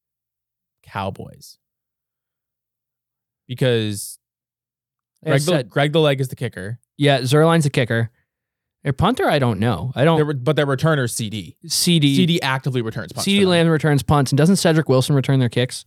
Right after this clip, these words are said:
Speaker 1: I think so. So, like, they have a good special
Speaker 2: Yeah,
Speaker 1: team.
Speaker 2: yeah, yeah, yeah. And Greg the Leg's good. Um, oh, you know what? Arizona.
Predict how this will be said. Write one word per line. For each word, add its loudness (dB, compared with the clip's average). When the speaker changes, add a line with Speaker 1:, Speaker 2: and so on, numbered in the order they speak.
Speaker 1:
I -12
think -8
so. -14
So, -8
like, 0
they 2
have 4
a 2
good -6
special -10
Speaker 2:
Yeah, 0
Speaker 1:
team. -4
Speaker 2:
yeah, 2
yeah, 2
yeah. -2
And 2
Greg 2
the -2
Leg's -2
good. -2
Um, 2
oh, 4
you 2
know 2
what? 0
Arizona. 2